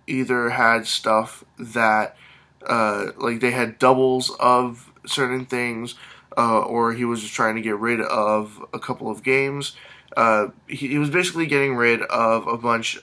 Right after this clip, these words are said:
of, uh, video games and D V Ds, and there were a couple movies I wanted to, uh, possibly grab from,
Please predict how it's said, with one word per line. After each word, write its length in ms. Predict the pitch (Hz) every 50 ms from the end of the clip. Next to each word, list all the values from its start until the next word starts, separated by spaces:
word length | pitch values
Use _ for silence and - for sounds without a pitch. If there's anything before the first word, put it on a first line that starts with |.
| _
of, 560 | - 117 113 113 113 117 113 107 104 - - - - -
uh, 340 | - 120 113 107 107 107 107
video 300 | 107 117 117 117 120 123
games 560 | 120 120 117 117 113 113 113 110 - - - - -
and 600 | 120 120 113 110 110 110 104 107 107 104 101 - - - -
D 140 | 113 123 117
V 180 | 110 117 113
Ds, 440 | 107 123 127 143 151 156 156 - - - - - - - - - _ _ _ _ _ -
and 580 | 131 127 127 123 123 123 120 117 117 113 113 - - _ _ _ _ _ _ _ _ _ _ _ _ _ _ _ _ _ _ -
there 140 | 160 185 185
were 160 | 202 190 185
a 40 | 180
couple 220 | 185 175 160 160
movies 400 | 156 147 147 147 147 147 139 139
I 80 | 139 135
wanted 580 | 131 127 127 127 127 127 127 127 120 117 -
to, 580 | - - 131 123 123 123 120 120 117 110 104 107 117
uh, 600 | 117 113 110 110 110 104 101 104 104 - - - _ _ _ _ _ _ _ _ _ -
possibly 540 | - 139 127 127 131 - 131 120 131 135
grab 480 | 127 117 123 123 117 117 120 120 113 -
from, 440 | - - 123 120 117 117 117 107